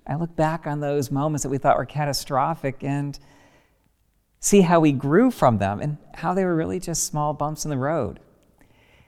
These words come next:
And I think about that and think about what wisdom, because where I have found hope in this time is that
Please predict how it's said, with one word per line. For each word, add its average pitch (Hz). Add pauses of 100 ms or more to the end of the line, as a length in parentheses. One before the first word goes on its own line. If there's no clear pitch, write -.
(1160)
And 165
I 160
think 226
about 185
that 151
and 139
think 151
about 143
what 165
wisdom, 165
because 139 (680)
where 160
I 185
have 208
found 156
hope 175
in 147
this 139
time 175
is 160
that 143